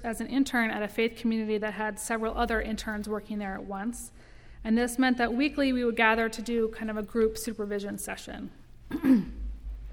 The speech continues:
And we would do theological reflection on the work we were doing. Now, I was younger then,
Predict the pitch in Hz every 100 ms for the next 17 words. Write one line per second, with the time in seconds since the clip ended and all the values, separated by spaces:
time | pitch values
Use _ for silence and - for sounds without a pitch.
0 | - - - 240 233 226 226 - 240 240
1 | 269 254 240 233 233 214 214 226 - 220
2 | 214 214 214 214 - 214 208 214 - 110
3 | 196 - - - - - - - - -
4 | - - - - - - - - - -
5 | - - - 226 214 214 233 247 220 220
6 | 220 202 247